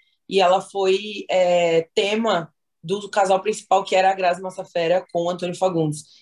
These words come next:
que daqui a pouco, na verdade, a música tocava tanto na novela que já não era nem mais dos dois, já começou a, várias pessoas apareciam, e isso foi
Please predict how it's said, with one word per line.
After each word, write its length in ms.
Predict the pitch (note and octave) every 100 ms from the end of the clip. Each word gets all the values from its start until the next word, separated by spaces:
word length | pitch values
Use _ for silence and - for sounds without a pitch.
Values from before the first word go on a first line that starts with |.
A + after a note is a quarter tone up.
| -
que 100 | -
daqui 200 | E3 F#3+
a 80 | F#3+
pouco, 260 | G#3+ G#3+
na 100 | A#3
verdade, 520 | A3 A3 G3+ A3 B3 - -
a 120 | G3
música 320 | G#3 A#3+ B3
tocava 400 | B3 A#3+ A3+ A3+
tanto 260 | A#3+ B3+ C4+
na 80 | A3+
novela 320 | A3 A3 A#3+
que 100 | A#3+
já 100 | A3
não 100 | A3
era 140 | A3
nem 140 | A3 B3
mais 200 | C#4 C4
dos 160 | A#3+
dois, 260 | G#3 A3 A3
já 100 | F#3+
começou 400 | - G3 - G#3+
a, 140 | G#3 - _
várias 360 | F#3 G3+ B3 B3
pessoas 320 | B3 A#3+ A3+
apareciam, 640 | A3+ A3+ G#3+ - G#3+ A3 A#3 _ _ _ _ -
e 200 | G#3+ A3+
isso 160 | A#3+
foi 380 | C4+ B3 B3 -